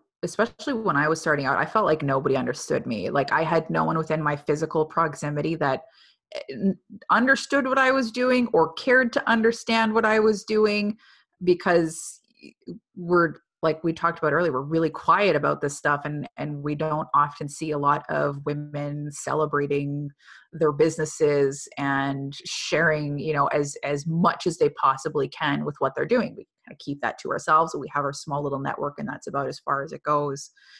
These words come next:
Um, so yeah, to have everybody in one space,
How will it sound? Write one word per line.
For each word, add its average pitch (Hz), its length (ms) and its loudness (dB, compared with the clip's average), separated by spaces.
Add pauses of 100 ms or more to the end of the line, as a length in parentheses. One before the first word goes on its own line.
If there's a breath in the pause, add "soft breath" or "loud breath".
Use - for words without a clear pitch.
(420 loud breath)
Um, 143 640 -4
so 175 320 0
yeah, 165 240 2
to - 140 -10
have 165 160 -2
everybody 165 360 0
in 147 100 -2
one 147 200 0
space, 143 840 -2